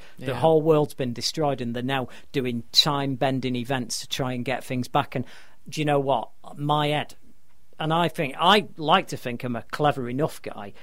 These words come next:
Speaker 1: and my, my head just shut off about a month or two ago with this, and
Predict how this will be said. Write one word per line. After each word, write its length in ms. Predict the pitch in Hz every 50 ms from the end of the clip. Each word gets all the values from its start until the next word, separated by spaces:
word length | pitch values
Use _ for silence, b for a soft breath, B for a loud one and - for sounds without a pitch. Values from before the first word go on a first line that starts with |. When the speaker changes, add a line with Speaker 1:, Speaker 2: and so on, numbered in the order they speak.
| b b
Speaker 1:
and 180 | b 127 131 135
my, 300 | 139 147 151 147 147 131 -
my 260 | 147 156 156 156 160
head 200 | 151 135 127 -
just 140 | - 135 -
shut 580 | - - - - - - - 165 127 - - -
off 240 | 143 139 131 - -
about 340 | 120 107 117 113 107 - - - - -
a 100 | - 147
month 400 | 117 120 131 131 139 131 - -
or 40 | 131
two 240 | - - 127 113 101
ago 320 | 101 101 104 - 110 - b b b b b b b
with 140 | 127 123 110
this, 280 | 107 92 95 - - -
and 360 | - 160 135 131 127 123 117